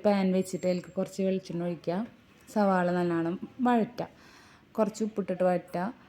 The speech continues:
അതിന് ശേഷം നമ്മൾ എന്ത് ചെയ്യുക, നമ്മുടെ പൊടികളൊക്കെ ഇല്ലേ,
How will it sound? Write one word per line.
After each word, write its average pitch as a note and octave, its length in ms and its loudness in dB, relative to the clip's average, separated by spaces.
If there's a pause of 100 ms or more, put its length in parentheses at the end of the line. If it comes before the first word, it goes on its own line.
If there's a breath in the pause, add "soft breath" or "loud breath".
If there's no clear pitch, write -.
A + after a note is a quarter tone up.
(120)
അതിന് F#3+ 240 0
ശേഷം G3 500 0
നമ്മൾ F#3+ 220 0
എന്ത് F3+ 160 0
ചെയ്യുക, F3 320 -4 (180)
നമ്മുടെ G3 260 0
പൊടികളൊക്കെ F#3 680 2
ഇല്ലേ, E3 220 -6